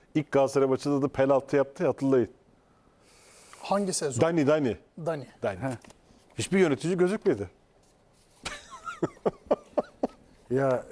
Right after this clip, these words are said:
Speaker 3: sevgili Serdar, şimdi bakıyoruz. İşte T-, Trabzon konuştuk programın girişinde. Ee, iki yüz elli, üç yüz milyon acil bir ödeme var. Bundan dolayı kulüpte ciddi sıkıntı var. Trabzon'da ekonomik sıkıntı var.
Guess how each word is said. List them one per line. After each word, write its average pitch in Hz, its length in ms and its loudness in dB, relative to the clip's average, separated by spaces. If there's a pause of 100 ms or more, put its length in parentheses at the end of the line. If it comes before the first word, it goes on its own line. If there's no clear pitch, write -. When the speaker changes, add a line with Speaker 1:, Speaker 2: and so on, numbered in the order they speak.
Speaker 3:
sevgili 151 440 0
Serdar, 135 460 0 (120)
şimdi 156 300 -2
bakıyoruz. 143 640 0
İşte 143 380 0 (200)
T-, - 80 -14 (140)
Trabzon 139 440 0
konuştuk - 500 -12 (480)
programın 117 520 0
girişinde. 110 680 -4 (960)
Ee, 123 220 2 (180)
iki - 240 -4
yüz 151 220 2
elli, 143 240 4
üç 160 280 -4
yüz 127 240 0
milyon 127 440 2
acil 127 460 0
bir 131 60 2
ödeme 123 500 0
var. 117 180 -4 (1080)
Bundan 151 360 4
dolayı 139 300 2
kulüpte 135 540 -2
ciddi 120 320 -4
sıkıntı 113 540 -4
var. 85 140 -12 (600)
Trabzon'da 147 560 4
ekonomik 143 420 0
sıkıntı 131 480 -4
var. 131 160 -2